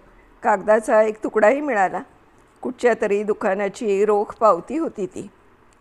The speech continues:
बन्या खाली बसला. तीर कामठा जवळ ठेवून तो चुरगळलेला कागद त्याने मांडीवर पसरून सारखा केला. त्याच्या पाठकोऱ्या बाजूवर त्याने ढोबळ अक्षरात काही मजकूर लिहिला. कागदाचा पुन्हा बोळा केला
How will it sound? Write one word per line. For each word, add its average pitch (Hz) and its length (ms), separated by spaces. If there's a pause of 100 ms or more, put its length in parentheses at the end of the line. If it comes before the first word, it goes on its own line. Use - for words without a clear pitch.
(360)
बन्या 170 360
खाली 165 280
बसला. 160 400 (640)
तीर 208 180
कामठा 196 500
जवळ 190 340
ठेवून 190 380
तो 220 160
चुरगळलेला 190 640
कागद 190 440 (100)
त्याने 185 180
मांडीवर 185 500
पसरून 190 600
सारखा 226 420
केला. - 280 (800)
त्याच्या 190 400
पाठकोऱ्या 185 720
बाजूवर 180 720 (480)
त्याने 190 280
ढोबळ 202 440
अक्षरात 185 400 (100)
काही 170 180
मजकूर 175 460
लिहिला. 180 320 (840)
कागदाचा 214 600
पुन्हा 202 320
बोळा 196 280
केला 202 500